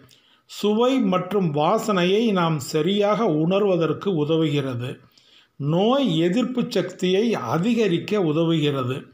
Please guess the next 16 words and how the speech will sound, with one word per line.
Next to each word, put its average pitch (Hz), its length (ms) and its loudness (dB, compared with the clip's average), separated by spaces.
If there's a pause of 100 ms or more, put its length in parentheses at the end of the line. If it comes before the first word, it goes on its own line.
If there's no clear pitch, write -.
(540)
காயங்களை 226 680 2
ஆற்றுவதில் 180 840 0
முக்கிய 208 480 0
பங்காற்றுகிறது. 151 1160 -2 (520)
சருமத்தில் 240 760 0
அலர்ஜி 190 600 2
வராமல் 160 540 2
பார்த்து 170 420 0
கொள்கிறது. 131 720 -4 (480)
மனச்சோர்வு 185 920 0
மற்றும் 170 420 0
மன 156 280 0
அழுத்தம் 180 680 0
வராமல் 165 580 0
பார்த்து 160 380 0
கொள்கிறது. 135 680 -4